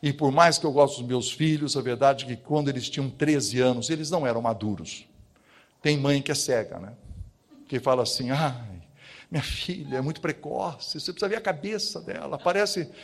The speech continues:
Gente, não tem jeito. Por quê? Porque da mesma forma como não é possível ser maduro aos treze anos, não é possível ser totalmente santificado hoje. Nós crescemos mais e mais, de fé em fé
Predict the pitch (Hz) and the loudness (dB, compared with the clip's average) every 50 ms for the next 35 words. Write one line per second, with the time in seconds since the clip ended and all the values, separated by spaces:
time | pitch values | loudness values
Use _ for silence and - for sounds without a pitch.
0 | - - - 262 220 196 165 - 214 233 196 220 208 185 151 190 190 175 135 - | -18 -4 4 4 4 6 4 2 0 0 0 0 0 2 2 4 2 2 2 -2
1 | 113 92 - - - - - - - - - - - 190 185 - - 180 170 156 | -8 -10 -10 -14 -20 -20 -20 -20 -20 -20 -20 0 2 2 2 4 8 8 8 8
2 | 147 170 151 139 180 180 185 180 175 220 233 233 226 - - 190 190 185 165 - | 6 0 2 4 4 6 8 8 6 6 6 6 4 4 6 6 6 6 4 0
3 | - 175 160 160 165 160 160 151 139 - - 185 165 151 - - 175 160 147 139 | -2 0 2 2 2 2 2 0 -2 -2 0 -2 -2 -2 -2 -2 0 2 2 2
4 | 131 117 110 170 185 175 156 143 117 - - - 139 139 120 110 117 123 143 160 | 2 2 2 4 4 6 6 4 2 2 -2 0 0 0 -2 0 2 4 4 6
5 | 160 147 127 113 - - - - - - - - 180 180 180 185 180 180 170 147 | 4 4 0 -2 -6 -10 -16 -20 -20 -18 -2 0 2 4 6 4 4 2 -2 -4
6 | - - 175 180 156 139 - - 143 143 - 202 202 202 160 151 156 151 - - | -2 -2 -4 -4 -4 -4 -6 -6 -6 4 4 4 6 6 2 0 -2 -4 -6 -4
7 | - 147 135 - - - 117 - - 135 135 135 113 113 110 120 139 143 135 - | -2 -2 -2 -4 -6 -10 -10 2 4 4 4 6 4 2 4 6 8 6 6 4
8 | - 107 98 - - - - - - 165 160 156 - - 165 151 135 - - - | 0 -6 -8 -10 -12 -18 -20 -10 -2 0 0 0 0 0 0 0 0 -2 -2 0
9 | 156 160 151 151 147 139 - - - - - - - - _ _ _ _ _ _ | 0 0 2 2 0 -2 -2 -4 -8 -10 -14 -20 -20 -20 _ _ _ _ _ _
10 | _ _ _ _ - 107 127 170 202 196 160 185 196 175 156 147 143 143 143 139 | _ _ _ _ 2 6 8 8 8 6 4 0 0 2 2 2 2 2 -2 -4
11 | - - - - - - - - 104 113 110 - - - 147 151 151 151 151 143 | -6 -8 -10 -10 -10 -12 -12 -10 -8 -8 -8 -8 2 4 6 6 6 4 -2 -4
12 | - - 131 120 117 120 120 - | -4 0 2 2 2 0 -4 -8